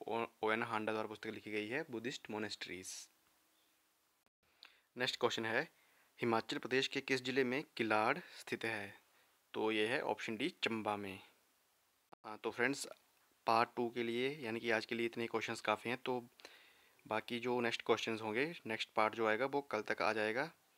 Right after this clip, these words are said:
तो अभी भी काफ़ी ज़्यादा, अभी सत-, आ, सिक्सटी टू पेजेस जो है पीडीएफ़ के हैं,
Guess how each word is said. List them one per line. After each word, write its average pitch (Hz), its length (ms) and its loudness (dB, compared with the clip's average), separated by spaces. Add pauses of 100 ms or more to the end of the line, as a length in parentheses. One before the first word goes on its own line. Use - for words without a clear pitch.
(440)
तो 110 180 0
अभी 107 220 0
भी 127 140 -6
काफ़ी 117 420 0
ज़्यादा, 110 380 0 (220)
अभी 113 140 -2
सत-, - 280 -12 (100)
आ, 110 120 0
सिक्सटी - 300 -4
टू 123 180 -4
पेजेस 113 320 0
जो 113 180 4
है 113 60 2
पीडीएफ़ 107 360 -4
के 110 120 -6
हैं, 127 180 -2